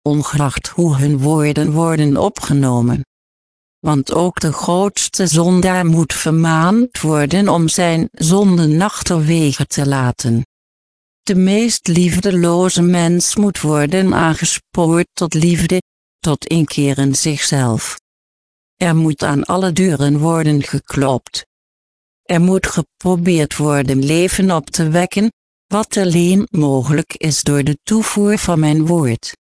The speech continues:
Wees daarom blij wanneer u als drager van mijn woord zult worden opgenomen en voel u niet verongelijkt wanneer men u afwijst,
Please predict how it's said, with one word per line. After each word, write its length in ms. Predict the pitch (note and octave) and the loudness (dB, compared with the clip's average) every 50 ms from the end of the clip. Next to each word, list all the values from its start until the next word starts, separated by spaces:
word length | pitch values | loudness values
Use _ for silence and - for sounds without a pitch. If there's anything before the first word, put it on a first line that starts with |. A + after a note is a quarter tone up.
| _ _ _ _ _ _ _ _ _ _ _ _ _ | _ _ _ _ _ _ _ _ _ _ _ _ _
Wees 500 | _ D3+ D3 C#3 C#3+ D3+ F#3 F#3+ - - - | _ 0 0 2 2 2 2 0 -2 -6 -6
daarom 560 | - D#3+ F3+ F3+ F3+ G3 G3 A3 A3+ A3 G#3 | -4 -2 0 0 0 0 2 2 2 2 2
blij 600 | F#3 E3 D3+ D3+ D3+ D#3 D#3+ F3 F#3+ G3 G3+ F#3 | 2 0 0 0 0 0 0 0 2 0 0 2
wanneer 500 | E3 E3 D#3 D#3+ D#3+ D#3 D3+ D#3 - - | 2 2 2 2 2 2 2 0 0 0
u 140 | G3 G#3 G#3+ | 0 0 2
als 300 | G#3+ G3+ G3 - - D3+ | 2 0 0 0 0 0
drager 520 | C#3 C#3+ C3 B2+ B2 A#2 A#2 A#2 - - B2+ | 0 0 0 0 0 0 -2 -2 -2 -4 -4
van 240 | - - D#3+ D#3 | -2 -2 -2 0
mijn 260 | D3+ D3 C#3+ C3+ C3+ C3+ | 2 2 2 2 2 2
woord 440 | C#3 D3+ E3+ F#3 G#3 A3+ A3 - | 2 2 2 2 0 0 -2 -2
zult 320 | - - - F3 E3 D3+ - | -4 -2 0 0 -2 -2 -2
worden 520 | D3+ D3+ D3+ D3 C#3+ D3 F#3 F#3+ G3 - | -2 0 0 0 0 0 0 0 0 0
opgenomen 920 | - F3 F3+ - - - - - E3 D#3+ D#3+ D#3+ D#3+ D#3+ D#3+ E3+ F#3+ G3+ | 0 -2 -2 -4 -8 -10 -4 -2 0 2 2 2 2 2 2 2 2 2
en 180 | G#3 G3+ G3+ F#3+ | 2 2 2 0
voel 520 | - - - F#3+ G3+ A3 A3+ A#3 A3 - | 0 -2 0 0 2 2 2 2 2 2
u 140 | G3 F#3+ F#3+ | 2 2 2
niet 320 | F#3 G3+ G#3 A3+ A#3 - | 4 4 2 2 0 -2
verongelijkt 1080 | - - - F3+ E3 F3 F#3 G3 F#3+ - - E3+ D#3 C3+ B2 B2 B2+ - - - - - | -4 -4 -2 0 0 2 2 0 0 -2 -2 -2 0 0 0 0 -2 -4 -6 -6 -8 -6
wanneer 460 | - D#3+ D#3 D#3+ D#3 D#3+ D#3 D3+ D3+ C#3+ | -4 -2 0 0 2 2 2 2 2 2
men 280 | D3+ D#3 D#3 D3 - - | 2 2 2 0 0 0
u 240 | - F3+ F3+ F3+ F3+ | 0 0 0 0 0
afwijst, 920 | - - G3 - - - E3+ E3 D#3+ D#3 E3+ F#3+ G#3+ - - - - _ | -2 -2 -4 -4 -2 -2 0 2 2 2 2 0 0 -2 -4 -6 -8 _